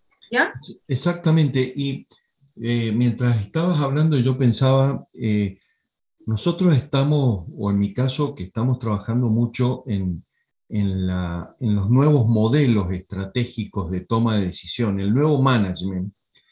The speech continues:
Speaker 2: que venimos insistiendo desde hace mucho tiempo en el nuevo management, ¿no? Eh, ¿qué,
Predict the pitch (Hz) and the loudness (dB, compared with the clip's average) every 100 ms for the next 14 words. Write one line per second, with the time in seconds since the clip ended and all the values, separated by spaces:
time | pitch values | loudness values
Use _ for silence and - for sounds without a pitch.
0 | _ _ _ _ - 120 131 185 190 156 | _ _ _ _ -2 2 4 6 6 6
1 | 139 117 - 143 160 156 135 110 131 131 | 4 -2 -4 0 2 4 4 2 2 0
2 | 127 147 147 120 - 202 123 101 98 98 | 0 0 0 -4 0 2 2 0 -4 0
3 | 107 110 107 104 92 85 - 87 82 92 | 0 2 2 2 0 -6 -8 -10 -6 -4
4 | 139 147 _ - _ _ _ _ _ _ | -4 -8 _ -20 _ _ _ _ _ _
5 | - 131 127 127 127 - _ _ _ _ | -2 2 2 0 -4 -14 _ _ _ _
6 | _ _ _ _ - 220 233 214 156 | _ _ _ _ -2 0 0 -2 -4